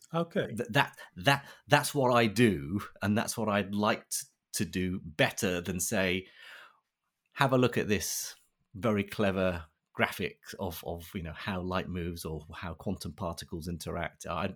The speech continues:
Speaker 2: I'd much rather say it in words and just use the visuals as a, as a backup just to, to help things along.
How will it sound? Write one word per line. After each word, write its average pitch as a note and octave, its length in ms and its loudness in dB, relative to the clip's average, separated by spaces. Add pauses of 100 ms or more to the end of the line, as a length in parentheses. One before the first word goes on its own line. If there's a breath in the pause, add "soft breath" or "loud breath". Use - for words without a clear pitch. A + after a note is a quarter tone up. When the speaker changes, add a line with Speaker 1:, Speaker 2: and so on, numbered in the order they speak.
Speaker 2:
I'd F#2 140 -4
much G#2+ 240 0
rather G#2 200 0
say F#2+ 240 2
it E2 120 -2
in F2+ 60 -6
words F2+ 320 0 (200 loud breath)
and A2 140 0
just D3+ 220 2
use C#3 180 4
the A#2+ 120 0
visuals G2+ 680 0 (420)
as G2 140 -4
a, G#2 160 -6
as G#2 160 0
a G#2 80 0
backup - 580 -2
just - 420 -10
to, E2+ 200 -6 (120)
to A2 80 -4
help - 280 2
things F2 260 -4
along. G2 340 -2